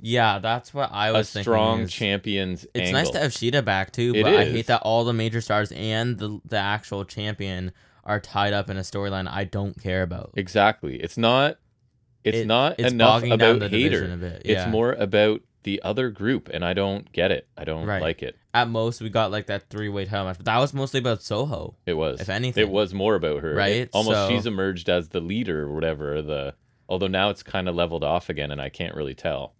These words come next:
Speaker 2: but
Speaker 1: I don't really care.
Speaker 2: I don't. That's the problem. And I just, I really like Hayter.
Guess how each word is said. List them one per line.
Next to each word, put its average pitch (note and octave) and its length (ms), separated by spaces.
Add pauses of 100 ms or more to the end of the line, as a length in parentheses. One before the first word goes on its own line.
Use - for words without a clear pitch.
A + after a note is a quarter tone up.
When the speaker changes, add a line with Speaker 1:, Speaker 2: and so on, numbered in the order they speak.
Speaker 2:
but C2 160
Speaker 1:
I G2 80
don't F#2+ 100
really F#2+ 200
care. F#2 360
Speaker 2:
I F#2 120
don't. G#2 340
That's E2+ 200
the D#2+ 100
problem. D#2 520
And F#2+ 120
I F#2 40
just, A#2+ 320
I F2+ 80
really A2 360
like A2+ 220
Hayter. G#2 440